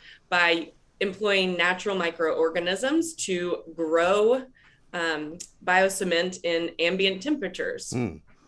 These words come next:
Speaker 2: And so when you grow it, how does it grow exactly?
Speaker 1: So that is a l-, lot of <laughs> science that I would love to understand a little bit more. But,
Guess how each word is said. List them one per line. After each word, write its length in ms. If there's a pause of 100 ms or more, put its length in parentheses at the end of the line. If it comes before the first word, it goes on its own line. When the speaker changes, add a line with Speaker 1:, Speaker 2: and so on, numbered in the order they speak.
(140)
Speaker 2:
And 160
so 320 (180)
when 220
you 100
grow 380
it, 220
how 200
does 140
it 140
grow 260
exactly? 480 (960)
Speaker 1:
So 640 (120)
that 400
is 380
a 400
l-, 340 (100)
lot 380
of 600
<laughs> 0
science 560
that 340
I 180
would 200
love 320
to 120
understand 520
a 80
little 180
bit 180
more. 220
But, 280